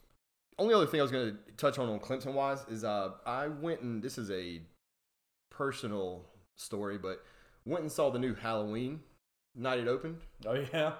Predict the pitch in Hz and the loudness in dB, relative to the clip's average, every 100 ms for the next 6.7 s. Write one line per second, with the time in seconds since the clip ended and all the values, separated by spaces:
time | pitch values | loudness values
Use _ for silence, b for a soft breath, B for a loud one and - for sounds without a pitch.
0 | - 113 214 240 170 214 175 131 107 131 | -4 0 0 0 -2 -2 -2 0 0 -2
1 | 143 143 143 151 151 156 156 156 160 90 | -2 -2 -2 -2 0 0 -2 -2 -2 -6
2 | 90 - 320 127 120 113 113 110 113 120 | -6 -8 0 2 4 4 0 0 -2 -4
3 | 117 110 104 104 101 98 101 156 160 156 | -6 -8 -4 -4 -4 -6 2 6 8 6
4 | 151 131 120 113 104 90 120 - 113 127 | 2 2 4 2 -2 -4 -6 -2 0 2
5 | 143 170 110 95 110 107 104 - - 95 | 6 4 4 0 0 -2 -2 -6 -8 -6
6 | 95 104 101 98 101 143 139 | -4 -4 -4 -6 -4 2 4